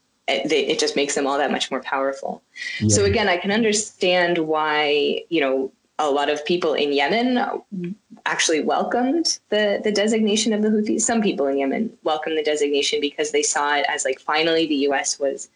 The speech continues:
Speaker 1: paying attention and, like, acknowledging the abuses and atrocities that the Houthis have done.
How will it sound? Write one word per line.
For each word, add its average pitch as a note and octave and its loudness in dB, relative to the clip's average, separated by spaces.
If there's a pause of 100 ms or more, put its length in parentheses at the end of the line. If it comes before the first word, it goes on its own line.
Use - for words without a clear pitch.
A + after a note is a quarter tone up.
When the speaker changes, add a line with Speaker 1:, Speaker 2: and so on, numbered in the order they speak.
(300)
Speaker 1:
paying D3+ 2
attention G#3+ 2
and, C#3+ -2
like, - -8
acknowledging F3+ 0
the C#3 -2
abuses F3 0
and D3+ -2
atrocities D3+ -2
that - -20
the D3 0
Houthis D3+ -6
have C3+ -12
done. F3 0